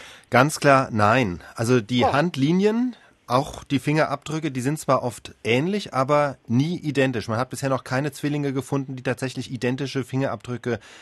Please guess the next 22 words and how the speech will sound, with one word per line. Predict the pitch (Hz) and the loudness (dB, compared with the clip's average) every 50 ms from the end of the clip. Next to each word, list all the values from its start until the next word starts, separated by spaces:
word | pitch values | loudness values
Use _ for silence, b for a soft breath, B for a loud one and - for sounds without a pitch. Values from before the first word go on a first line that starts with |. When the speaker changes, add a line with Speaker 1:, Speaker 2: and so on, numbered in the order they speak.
| B B _ | B B _
Speaker 1:
gehabt | - 110 101 123 147 - - 117 | -10 -4 -4 -4 -4 -4 -4 -2
haben. | 107 101 107 117 143 156 B B B B B | 0 0 0 0 -2 -4 B B B B B
Diese | - 127 131 143 | -2 0 2 2
Linien, | 131 143 170 185 196 185 | 2 2 2 4 2 2
die | 160 147 | 2 0
heißen | 120 131 135 156 - 175 | 0 0 0 0 0 -2
ja | 156 143 | -2 -2
in | 139 | -2
der | 135 | -2
Fachsprache | 127 - 151 143 - - - 143 135 120 139 131 | -2 -2 -2 -2 -4 -4 -4 -4 -4 -4 -4 -8
Papillarleisten | - - 139 135 - 139 123 107 107 104 117 135 147 151 147 156 160 - - 151 | -6 -6 -8 -6 -4 -4 -2 0 0 0 0 0 0 0 -2 -2 -2 -4 -4 -4
und | 127 127 117 | -4 -2 -2
die | 135 | -2
verändern | 131 - 139 - 135 170 190 196 175 151 127 | -4 -4 -4 -2 -2 0 2 2 2 0 0
sich | 139 143 135 - - - _ _ - | -2 -4 -4 -4 -8 -12 _ _ -2
nicht | 120 139 170 - - - | 0 0 0 0 -2 0
mehr. | 185 196 208 226 226 B B B B B | 2 2 2 0 -4 B B B B B
Die | - 135 | -4 -2
bekommt | 131 - - 160 175 185 - | -2 2 2 2 2 2 0
man | 175 165 165 165 170 160 b b b b b | 0 0 0 0 -4 -8 b b b b b
mit | - 131 139 135 - - | -4 -2 -2 -2 -2 -2
dem | 147 139 131 131 131 127 123 | 0 0 0 0 0 -2 -4